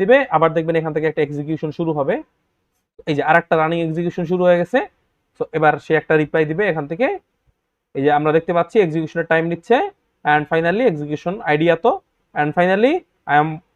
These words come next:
I am এআই and that's it, ওর মতো করে একটা আনসার দিছে। তো আমরা এখান থেকে এবার এই আমাদের অ্যাক্টিভ এই অ্যাসিস্ট্যান্টটাকে আমরা ইউজ করতে পারি। So, রেডি হয়ে গেল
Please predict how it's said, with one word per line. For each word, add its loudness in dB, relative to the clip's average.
I 4
am 0
এআই 6
and 2
that's 0
it, -10
ওর 4
মতো -4
করে 0
একটা -4
আনসার -6
দিছে। -12
তো 6
আমরা 6
এখান 4
থেকে 2
এবার 6
এই 4
আমাদের 2
অ্যাক্টিভ -2
এই 4
অ্যাসিস্ট্যান্টটাকে -2
আমরা 4
ইউজ -2
করতে -6
পারি। -10
So, -6
রেডি 4
হয়ে 4
গেল 0